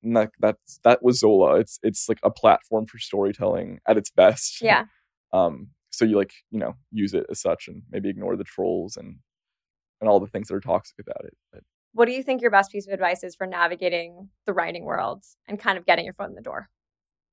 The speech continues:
Speaker 1: Take anything.
Speaker 2: <laughs>
Speaker 1: Take anything. I'm sorry. Don't take things that are abusive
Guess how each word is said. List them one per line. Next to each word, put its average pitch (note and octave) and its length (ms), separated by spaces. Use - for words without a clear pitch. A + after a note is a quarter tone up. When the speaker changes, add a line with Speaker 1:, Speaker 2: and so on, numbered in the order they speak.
Speaker 1:
Take C#3 220
anything. E3 760
Speaker 2:
<laughs> - 1160
Speaker 1:
Take E3+ 160
anything. E3+ 380
I'm B2 60
sorry. G2 340
Don't C3 320
take C3 220
things A2+ 240
that G#2 80
are F#2+ 120
abusive F#2+ 600